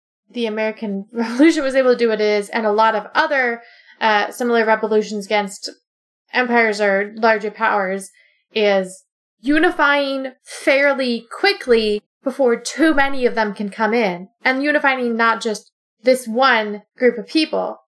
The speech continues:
but, like, so many of the Igbo people would have had to, like, come together and work together.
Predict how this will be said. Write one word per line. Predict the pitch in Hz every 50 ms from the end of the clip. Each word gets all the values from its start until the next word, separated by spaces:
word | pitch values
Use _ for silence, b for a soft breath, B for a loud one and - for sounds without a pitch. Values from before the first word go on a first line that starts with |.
| _ _ -
but, | 226 202
like, | 233 214 208 - - _ _ _ _ _ _ _ _
so | - - - - - 311 294
many | 302 302 269 254 233
of | 214
the | - - 240 220
Igbo | 226 220 220 226
people | 226 220 202 190
would | 202 202
have | 202 202
had | 208 214 214 214
to, | 208
like, | 196 190 196 -
come | - 233 233 214 208
together | 214 208 208 190 185 180 185
and | 190 196
work | 208 214 208 208
together. | - - - - - - - - _